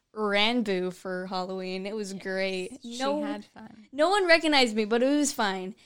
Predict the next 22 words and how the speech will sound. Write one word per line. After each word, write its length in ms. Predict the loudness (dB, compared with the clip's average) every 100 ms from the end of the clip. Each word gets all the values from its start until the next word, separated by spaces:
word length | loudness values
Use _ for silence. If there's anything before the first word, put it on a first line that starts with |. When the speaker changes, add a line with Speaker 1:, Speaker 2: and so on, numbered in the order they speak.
| _ -8
Speaker 1:
because 260 | -2 2
I 180 | 6 4
still 240 | 4 2
had 200 | 4 2
fun 360 | 2 -2 -2 -2
with 160 | -6 -4
my 180 | -4
vampire 600 | -2 -2 -4 -4 -2 -2
siblings. 760 | -2 -4 -4 -4 -6 -6 -8 -12 -8
<laughs> 40 | -10 -10 -16 -14 -16 -16 _ _ _ _ _ _ _ _ _ -6
Speaker 2:
Okay. 300 | -6 -6 -20 -8
Well, 160 | -4 0
we 140 | 2
hope 220 | 2 0
that 180 | 0 -2
you 160 | -2 0
had 240 | 2 2
a 40 |
happy 380 | 2 2 0 0
Halloween 480 | 0 0 0 2 0
too, 260 | 0 -2 -2
friends. 720 | -4 -4 -4 -6 -8 -10